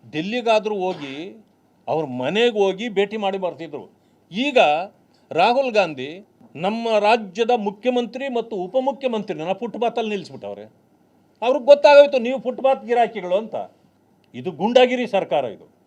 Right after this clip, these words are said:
ಅದಕ್ಕೆ ಜನ ನಿಮ್ಮನ್ನ ಇಡೀ ದೇಶದಲ್ಲಿ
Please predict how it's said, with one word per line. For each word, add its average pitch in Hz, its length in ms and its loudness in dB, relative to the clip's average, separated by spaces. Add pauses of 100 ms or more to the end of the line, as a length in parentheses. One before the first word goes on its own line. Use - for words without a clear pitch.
(1080)
ಅದಕ್ಕೆ 147 340 -8
ಜನ 123 320 -10
ನಿಮ್ಮನ್ನ 117 400 -12 (540)
ಇಡೀ 139 360 -12
ದೇಶದಲ್ಲಿ 139 580 -6